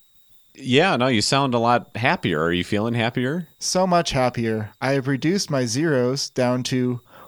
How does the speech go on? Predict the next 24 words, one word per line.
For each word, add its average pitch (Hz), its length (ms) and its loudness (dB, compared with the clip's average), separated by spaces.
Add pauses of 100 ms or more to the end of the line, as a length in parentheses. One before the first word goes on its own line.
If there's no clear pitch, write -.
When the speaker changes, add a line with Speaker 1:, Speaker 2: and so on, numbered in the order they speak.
(100)
Speaker 2:
one 147 360 2
million 135 560 0 (160)
zeros. 127 840 -2
Speaker 1:
What 104 140 2
was 113 160 0
it 117 100 -4
before? 87 480 -2
Was 76 160 -4
it 71 100 -4 (140)
two 92 140 -4
billion 110 500 -4
or? - 20 -4
Speaker 2:
Two 202 240 -2
billion. 135 600 0 (460)
And 123 140 0
Speaker 1:
Wow. 143 120 4
Speaker 2:
before 185 260 2
that, 147 280 2
it 151 100 0
was 151 200 2
at 151 240 0
thirty-two 170 540 0
billion. 110 580 -2 (320)
Speaker 1:
Wow. 92 460 2